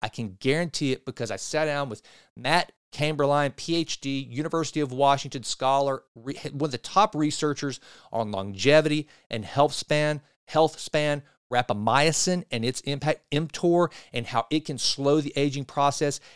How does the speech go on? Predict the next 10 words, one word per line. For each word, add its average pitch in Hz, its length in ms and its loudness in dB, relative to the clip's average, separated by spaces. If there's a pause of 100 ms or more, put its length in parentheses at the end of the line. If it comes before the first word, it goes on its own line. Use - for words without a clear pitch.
He's 165 240 -2
been 151 180 2
on 131 180 4
Peter 165 340 0
Attia 143 560 2 (180)
four 139 160 2
or 127 40 4
five 131 300 2
times, 135 400 -2
Tim 156 280 -6